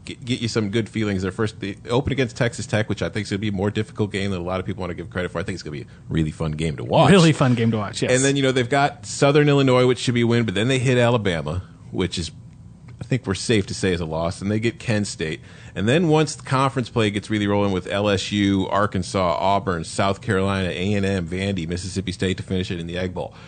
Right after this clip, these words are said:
Speaker 1: I just worry that by the time we get to November, I don't know what's gonna be left on this team. And I feel like this is a team that could be, you know, they could be three and three, four and three at that point, and then just completely bottom out in the final month of the season.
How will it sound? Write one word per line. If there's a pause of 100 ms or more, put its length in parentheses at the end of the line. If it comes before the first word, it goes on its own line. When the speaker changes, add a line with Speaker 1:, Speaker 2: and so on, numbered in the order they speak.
(300)
Speaker 1:
I
just
worry
that
by
the
time
we
get
to
November,
I
don't
know
what's
gonna
be
left
on
this
team.
And
I
feel
like
this
is
a
team
that
could
be, (560)
you
know,
they
could
be (180)
three
and
three,
four
and
three
at
that
point,
and
then
just
completely
bottom
out
in
the
final
month
of
the
season.